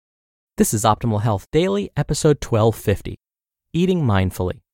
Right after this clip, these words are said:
How to Devour a Super Burrito with No Regrets, Part two, by Kylie Lessard of a blue sky mind dot com. And I'm Doctor Neil. Hey there, happy Tuesday, and welcome back to Optimal Health Daily,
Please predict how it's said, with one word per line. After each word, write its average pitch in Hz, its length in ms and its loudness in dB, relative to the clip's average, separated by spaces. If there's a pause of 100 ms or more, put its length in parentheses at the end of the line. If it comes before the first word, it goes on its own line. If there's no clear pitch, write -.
(280)
How 165 240 2
to 170 160 -4
Devour 131 480 2
a 92 240 -2 (100)
Super 117 500 -2
Burrito 98 580 -2 (140)
with 110 200 -4
No 120 240 2
Regrets, 110 560 0 (280)
Part - 260 0
two, - 280 0 (320)
by 123 100 2
Kylie 139 420 -2
Lessard 92 500 -2 (320)
of 107 120 0
a 113 60 4
blue 127 300 2
sky 165 260 0
mind 151 400 2
dot 104 240 2
com. 104 320 -2 (260)
And 113 140 2
I'm 117 120 2
Doctor 107 280 0
Neil. 95 260 0 (880)
Hey 240 160 2
there, 170 240 2
happy 113 320 0
Tuesday, 113 480 -2
and 131 120 -2
welcome 120 280 -2
back 117 280 0
to - 140 -6
Optimal 113 380 0
Health 107 320 0
Daily, 120 380 0